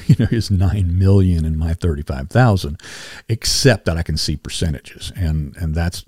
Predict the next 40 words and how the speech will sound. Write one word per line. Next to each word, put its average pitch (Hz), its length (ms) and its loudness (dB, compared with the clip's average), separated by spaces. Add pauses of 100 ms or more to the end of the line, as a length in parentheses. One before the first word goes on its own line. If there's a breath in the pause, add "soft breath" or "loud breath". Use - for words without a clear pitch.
the 85 260 -8
real 80 200 -4
telling 78 360 -2
part. 80 400 -4
I 107 60 -6
mean, 87 140 0
he, 90 220 -2
he 110 180 -2
let 107 160 2
me 98 100 2
look, 92 500 0 (540 loud breath)
um, 82 520 -2
deep 98 260 2
into 98 200 4
his 98 160 2
analytics, 92 720 0 (100)
and, 82 600 -2 (100)
um, 76 560 -6 (220)
even 85 180 -4
though, 85 160 -2
as 82 100 -2
I 87 40 -2
said, 85 340 -2
it's 78 120 -8
all 80 140 -2
about 85 200 -2
music 85 360 -4
and 80 100 -2
there's 82 120 -4
no 85 140 -2
politics, 82 840 -6
uh, 80 240 -6
the 78 140 -6
differences 78 480 -6
are, 78 80 -6
are, 78 220 -8 (280)
are, 80 180 -10 (140)
are 82 60 -6
stark. - 480 -4 (420 loud breath)
Um, 87 300 -4